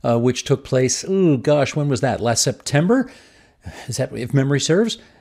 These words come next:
I mean, the Trudeau Liberals were six points down on the Conservatives one week into the thing, and they ended up one point down, but winning. So yeah, campaigns matter.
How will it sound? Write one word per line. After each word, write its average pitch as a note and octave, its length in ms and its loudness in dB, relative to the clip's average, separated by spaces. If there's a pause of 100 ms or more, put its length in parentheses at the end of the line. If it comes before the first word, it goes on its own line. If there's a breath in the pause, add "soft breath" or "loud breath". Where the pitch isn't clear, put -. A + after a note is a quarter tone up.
(120)
I - 80 -2
mean, C3+ 200 2
the B2+ 80 2
Trudeau D#3 280 4
Liberals D#3+ 440 2
were B2+ 140 4
six D3 240 -2
points D3 300 0
down F3+ 240 0
on D3+ 80 0
the A#2 80 -2
Conservatives B2 580 0
one C#3 240 2
week D#3 220 2
into F#3+ 180 2
the G3 120 2
thing, E2 240 -6 (200)
and A#2+ 200 2
they A#2+ 140 2
ended C3+ 240 2
up B2+ 220 0 (240 soft breath)
one A3+ 280 2
point G#2 280 -2
down, A#2+ 380 -2 (120)
but F#3+ 180 0
winning. G#3 360 2 (280 soft breath)
So F3 200 0
yeah, B3 300 2 (180)
campaigns G3 480 2
matter. C3 320 0